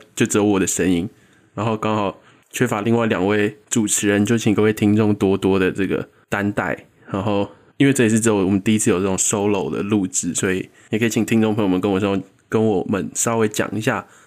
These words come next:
你的感受。好，那废话不多说，我们这礼拜的特别企划是关于万圣节的，那它总共有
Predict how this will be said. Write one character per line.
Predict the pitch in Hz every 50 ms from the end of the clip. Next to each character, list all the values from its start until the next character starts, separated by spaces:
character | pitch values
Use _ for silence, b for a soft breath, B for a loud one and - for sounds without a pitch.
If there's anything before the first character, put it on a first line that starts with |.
| b _
你 | - 107
的 | 113
感 | 110 107 92 -
受。 | - 147 139 - - b b b b b b b b b b b b
好， | - 110 117 120 - _ _ - -
那 | 120 113 113 110 107 107
废 | - - 135 120 113
话 | 120 120 107
不 | 107 113 107
多 | 110 104 101
说， | 98 - 101 98 95 -
我 | - 113
们 | 104 107 107 110 B B B B B B
这 | - 180 165
礼 | 131 117 104 -
拜 | - - 135 127 95 - - - _ - - - _ _ -
的 | 127 104 90 87 90 87 95 - - _ -
特 | - 190
别 | 147 123 113
企 | 110 - - 127
划 | 123 113 107
是 | 110 117 117 110 110
关 | 107 113 110 113
于 | 107 101
万 | 107 117 110 98 98
圣 | - 117 104 -
节 | - - 113 -
的， | - - - - B B B B B B
那 | - 139
它 | 147
总 | 143 - 104 95
共 | 104 127 123
有 | 110 101 92 95